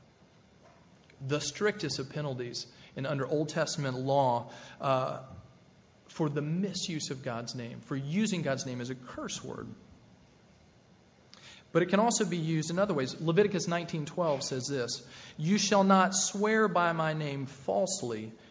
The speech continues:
and so profane the name of God. I am the Lord." You shall not swear by it falsely. And if you were to read any of the books that are out there that, about the Ten Commandments that speak about the third commandment, you'll see that much of, of the discussion has to do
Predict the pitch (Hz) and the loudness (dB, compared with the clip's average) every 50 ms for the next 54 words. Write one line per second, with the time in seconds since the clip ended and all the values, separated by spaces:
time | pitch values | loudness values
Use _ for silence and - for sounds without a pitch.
0 | - - - 135 135 139 131 - - 170 165 160 160 165 - 139 127 - - - | -20 -10 -6 -4 -4 -2 -2 0 0 2 0 0 0 -2 -6 -6 -6 -6 -4 -2
1 | 175 170 175 175 165 160 151 147 147 147 147 147 135 127 127 131 131 120 117 117 | 0 2 2 2 2 2 0 0 0 0 0 -2 -2 -4 -2 0 0 0 2 0
2 | 117 117 117 117 113 - - - - - - 143 143 151 156 160 160 165 151 143 | -2 -4 -4 -8 -10 -14 -20 -20 -20 -10 -2 0 2 4 4 2 2 0 -2 -2
3 | 139 135 131 131 131 131 131 131 123 120 117 113 110 113 123 - - - - - | -2 -2 -2 -2 -2 -4 -4 -4 -6 -6 -8 -8 -10 -12 -16 -18 -20 -20 -20 -20
4 | - - - _ _ - - 165 160 - 202 190 185 175 190 - - - - 202 | -20 -20 -20 _ _ -10 -6 -4 0 0 0 0 0 -2 -2 -4 -8 -4 -2 -2
5 | 202 175 156 151 135 143 - - - 185 180 165 160 - - 127 123 - - - | 0 0 0 0 0 -2 -6 -4 -2 -2 0 0 -4 -6 -8 -8 -8 -10 -12 -18
6 | - - - - - - - 175 175 170 196 202 175 160 160 160 202 247 262 262 | -20 -18 -18 -16 -18 -4 2 2 2 4 4 4 6 6 4 4 4 2 2 2
7 | 240 190 180 190 180 175 160 143 139 131 131 156 175 165 156 - 156 143 143 139 | 2 2 2 2 2 2 2 0 0 0 2 2 2 2 0 -2 -2 0 2 0
8 | 135 135 - 143 135 135 131 131 - - 143 147 147 143 139 - - 160 147 147 | 0 0 0 -2 -2 -2 -4 -4 -4 -2 2 2 2 2 2 -6 -6 -6 -6 -6
9 | - 147 139 135 131 127 127 - - 139 123 - - - - - 233 240 214 - | -6 -4 -4 -4 -4 -6 -8 -6 -6 -6 -4 -2 -2 -2 -2 -2 -6 -4 -4 -2
10 | 160 147 135 123 - 135 127 - - 160 151 143 - - 147 151 165 175 156 135 | 2 2 2 2 0 -6 -8 -4 -4 -4 -4 -4 -6 -8 -6 -6 -4 -4 -4 -4
11 | 135 156 170 175 175 - 202 160 143 135 139 143 156 180 196 226 269 262 - - | -4 -2 -2 -2 -2 -2 -2 -2 -2 -2 -2 -2 -2 -2 0 0 -2 -2 -2 -6
12 | 151 139 147 - - - 135 135 135 135 131 131 131 - - - - 226 202 - | -6 -8 -10 -10 -4 -2 -2 -2 -2 -2 -2 -2 -4 -6 -2 -2 -2 -2 0 -4
13 | - 151 135 127 151 156 156 - - 151 131 127 120 120 123 | -6 -8 -6 -6 -6 -6 -6 -6 -8 -8 -6 -6 -6 -6 -8